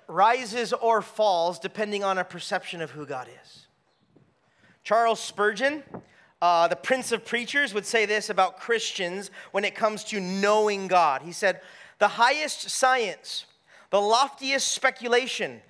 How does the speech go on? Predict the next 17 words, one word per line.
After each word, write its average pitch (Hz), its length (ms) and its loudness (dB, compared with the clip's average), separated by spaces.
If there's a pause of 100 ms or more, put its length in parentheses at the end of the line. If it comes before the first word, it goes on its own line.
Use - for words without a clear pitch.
(180)
the 190 80 2
mightiest 262 560 2
philosophy 220 920 0
which 202 320 -4
can 208 320 -4
ever 254 380 4
engage 220 840 -2 (300)
the 208 120 -2
attention 254 720 -2 (140)
of 196 140 2
a 190 80 -2
child 240 720 2
of 202 220 2
God 202 560 2 (500)
is 294 680 2 (600)
the 233 160 4
name 240 640 0